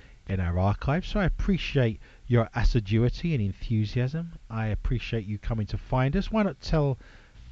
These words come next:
your whole friends and family what you're listening to right now? You can cut and paste the link and tell everyone you're listening to the only paranormal news quiz show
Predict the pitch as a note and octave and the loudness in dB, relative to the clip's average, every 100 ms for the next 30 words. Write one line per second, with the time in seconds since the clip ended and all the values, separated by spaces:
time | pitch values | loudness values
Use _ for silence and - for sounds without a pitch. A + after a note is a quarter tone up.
0 | - G#2 G#2 G2 - - A#2 A2+ - - | 0 2 4 2 -4 -4 0 0 0 -2
1 | G#2+ G2 F#2+ - - F#2+ F2 F2 F2+ - | 0 0 -4 -4 -2 -2 0 -2 -4 -4
2 | E2+ D#2+ D2+ - D2+ - E2+ C#2 C2+ D2+ | -4 -4 -4 -6 -6 -4 -4 -4 -4 -4
3 | D#2+ B2 D#3 - E3 D#3 - D#3+ - F3 | -4 -4 -4 0 0 2 2 0 2 2
4 | F3 G#3+ A#2+ - - - - C#3+ C3+ F#3 | 4 2 2 -6 -12 -18 -10 -6 -2 2
5 | D3+ A#2 A2 G#2+ G#2 G2+ - A2 - G#2+ | 2 2 2 2 2 0 -2 -4 -4 -2
6 | A2 G2+ E2+ - F#2+ F2 F2 E2+ E2+ D2 | 0 0 2 2 2 0 -2 -4 -4 -4
7 | C#2 - - E2+ - A#2+ | -6 -6 -8 -8 -6 -6